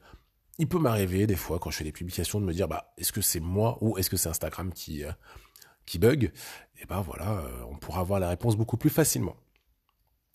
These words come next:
Et la deuxième, euh, features, donc fonctionnalité, pardon, que Instagram, euh, a annoncé,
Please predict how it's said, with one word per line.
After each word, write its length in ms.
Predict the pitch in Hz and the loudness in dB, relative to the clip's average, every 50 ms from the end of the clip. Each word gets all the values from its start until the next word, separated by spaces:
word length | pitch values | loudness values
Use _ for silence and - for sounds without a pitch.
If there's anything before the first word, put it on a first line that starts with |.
| - - _ - - _ - | -20 -20 _ -20 -16 _ 2
Et 220 | 220 214 135 - - - - - - - - - | 4 4 4 4 0 -6 -6 -4 -4 -4 -6 -6
la 220 | - 98 104 101 98 | 0 2 4 4 4
deuxième, 640 | 107 120 165 208 180 123 117 120 131 123 117 107 101 | 6 6 6 6 6 6 6 6 6 6 6 4 2
euh, 380 | 95 90 87 87 85 85 82 | 2 2 0 0 0 0 0
features, 840 | 80 - - 170 170 165 - - - 165 156 139 117 104 90 90 87 | -2 -2 -2 -2 -2 -2 -2 0 4 6 6 6 6 4 2 2 2
donc 200 | 82 101 98 - | 2 2 2 2
fonctionnalité, 640 | - - 123 117 - 135 135 127 120 110 - 101 95 | 2 2 2 4 4 4 4 4 4 2 2 0 0
pardon, 320 | - 85 82 82 82 80 - - - - - - - | 0 -2 -2 -2 -4 -6 -6 -10 -16 -18 -18 -18 -4
que 260 | - - - 135 - | 2 4 4 4 6
Instagram, 680 | 107 107 110 - 117 107 104 101 107 113 113 110 101 92 | 4 2 4 4 4 4 6 6 8 8 8 8 6 2
euh, 80 | 90 87 - | 0 -2 -2
a 160 | - 90 - - - 104 | -4 -6 -6 -4 -2 -2
annoncé, 440 | 95 92 92 90 - - - 87 | 0 0 -2 -2 -2 -4 -6 -8